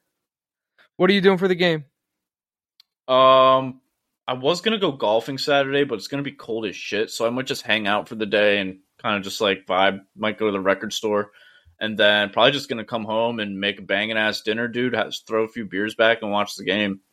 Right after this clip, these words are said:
Speaker 1: Yeah, I think that's what I need to do. I would love to watch it with my boys, 'cause I, obviously some of my boys here are Eagles fans, and then, like,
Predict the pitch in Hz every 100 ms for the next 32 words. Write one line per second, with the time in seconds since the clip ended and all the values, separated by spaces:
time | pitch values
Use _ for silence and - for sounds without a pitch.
0 | _ _ _ _ _ _ _ _ _ _
1 | _ _ _ _ _ _ _ _ _ _
2 | _ - 165 156 151 156 180 160 160 156
3 | 151 156 147 143 147 135 156 147 _ _
4 | _ _ - 190 175 190 190 208 196 196
5 | 175 165 151 170 180 175 165 165 165 -
6 | 160 156 - 165 156 156 151 156 151 156
7 | 156 196 196 185 180 185 180 175 160 160
8 | 156 151 147 151